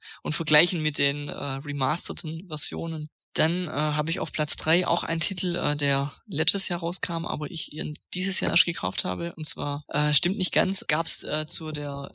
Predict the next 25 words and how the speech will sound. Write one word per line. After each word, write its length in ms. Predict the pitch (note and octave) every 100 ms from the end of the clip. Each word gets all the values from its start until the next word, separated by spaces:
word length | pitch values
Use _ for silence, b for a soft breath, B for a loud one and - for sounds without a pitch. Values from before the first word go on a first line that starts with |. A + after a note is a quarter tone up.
| -
Gratis-Spielaktion 1000 | - C#3+ - - - - - - D3+ E3
zu 100 | D3
Mario 380 | C#3 D3+ F3 E3+
Kart. 320 | D#3 D#3 - -
Und 120 | D3
zwar 200 | - C#3+
war 100 | C#3+
das 160 | C#3+
Zelda 340 | - D3+ D#3 C#3
Wind 200 | E3 F#3+
Waker 320 | F3+ F3+ E3
H 100 | C#3+
D. 300 | D3+ E3 G#3+ -
Ich 120 | -
hab 160 | E3+ -
die 120 | E3+
Gamecube-Version 800 | E3+ F#3+ G#3+ G3+ F#3 - F3 E3+
damals, 480 | D#3+ E3 D#3 D3+ -
äh, 220 | C#3 C#3+
links 280 | D3 D#3 -
liegen 240 | E3 G3+
gelassen. 500 | G3 F3+ F3+ F#3 F3+ -
Ähm, 320 | C#3+ D3 D3+
damals 380 | - D3+ D#3+ -
musste 420 | E3 - D3 D3